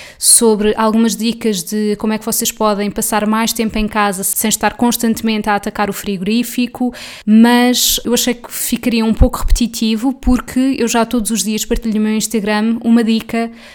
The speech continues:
relativamente à alimentação que podemos fazer enquanto estamos agora mais tempo em casa. Portanto, se vocês não me seguem no Instagram, convido-vos a seguirem. É ana ruas mel ponto nutricionista,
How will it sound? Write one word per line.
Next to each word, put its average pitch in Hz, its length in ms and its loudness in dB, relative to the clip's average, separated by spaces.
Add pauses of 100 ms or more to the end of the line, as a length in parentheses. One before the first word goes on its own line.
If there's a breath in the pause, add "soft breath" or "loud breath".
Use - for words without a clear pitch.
(160 loud breath)
relativamente 226 640 0
à 220 100 2
alimentação 220 580 0
que - 80 -12
podemos 220 300 4
fazer 208 460 0 (100)
enquanto 220 320 -2
estamos 208 420 0
agora 214 300 0
mais 214 220 0
tempo 208 260 -4
em 220 100 -2
casa. 185 400 -8
Portanto, 202 320 -6
se - 100 -4
vocês 220 240 -2
não 220 120 0
me 208 60 -2
seguem 208 280 -2
no 208 120 -2
Instagram, 208 560 0
convido-vos 220 840 -2
a 214 60 -2
seguirem. 202 500 -2 (680 loud breath)
É 214 220 4 (100)
ana 226 140 4
ruas 226 340 0
mel 214 280 2
ponto 226 340 2
nutricionista, 208 840 -4